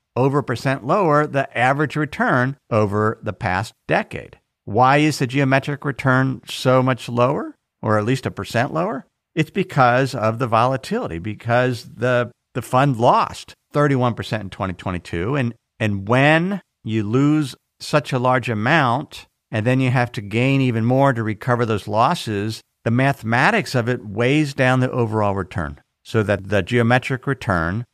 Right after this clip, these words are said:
is less than the arithmetic return. And, and one way to estimate that is you can take half of the variance. So the variance is the square of the standard deviation.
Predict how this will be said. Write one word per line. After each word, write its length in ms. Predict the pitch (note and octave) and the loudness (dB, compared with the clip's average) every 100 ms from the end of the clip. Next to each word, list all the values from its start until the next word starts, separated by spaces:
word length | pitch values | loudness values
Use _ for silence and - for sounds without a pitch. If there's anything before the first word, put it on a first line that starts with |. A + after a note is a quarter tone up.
| _ - | _ 0
is 840 | G#2+ G#2 G2 F#2+ F#2+ F#2+ F2+ - _ | 2 2 2 0 0 -2 -4 -10 _
less 600 | G2 C#3+ C#3+ C3+ - - _ _ A2 | -4 2 2 2 -2 -12 _ _ -6
than 720 | G#2+ G#2+ G2+ G2+ G2 G2+ F#2+ - | -2 0 0 0 -2 -4 -6 -6
the 420 | G2+ G#2+ G#2 A2 - | -2 0 -2 -4 -2
arithmetic 680 | G#2+ A#2 A2+ A#2 D3+ - F2 | 0 0 2 2 2 0 -8
return. 400 | - C2+ C#2 E2+ | -10 -12 -8 -6
And, 200 | F#2+ - _ _ _ | -6 -8 _ _ _
and 140 | A2 A#2+ | -2 2
one 160 | D3 | 6
way 100 | D3 | 6
to 240 | B2+ B2 C3+ | 4 2 0
estimate 640 | F3 - F3 C3+ G2+ - | 0 0 0 2 0 0
that 520 | F#2 D2 B1+ G#2 C3+ _ | 0 0 0 -4 -8 _
is 680 | C3+ B2+ A#2+ A#2 A2+ G#2+ G2+ - _ _ | 0 2 2 0 -2 -4 -8 -14 _ _
you 180 | A2 A2 | -6 -4
can 240 | A#2+ G#2+ | -4 -6
take 460 | - B2+ A#2 A2 - _ _ | -2 0 0 -2 -14 _ _
half 400 | - C#3 D3 D#3+ | -2 0 0 0
of 100 | C#3 | 0
the 80 | A#2+ | 0
variance. 560 | G2+ C#3 B2+ E2 - - | 2 4 4 2 -6 -10
So 220 | - F#2+ | -6 -4
the 100 | F#2 | -2
variance 460 | G#2 A2+ B2 B2 | 0 0 0 -4
is 240 | A2+ G2+ - | -6 -6 -6
the 440 | G2 F#2 F2 E2+ - | -4 -2 -2 -4 -10
square 500 | - A2+ C#3 C3+ A2+ | -10 2 4 6 4
of 80 | |
the 80 | G2 | 0
standard 380 | G2+ - G#2 G2+ | -4 -4 -2 -2
deviation. 680 | G2 F#2+ G2+ G#2 - - | -4 -2 0 0 -4 -14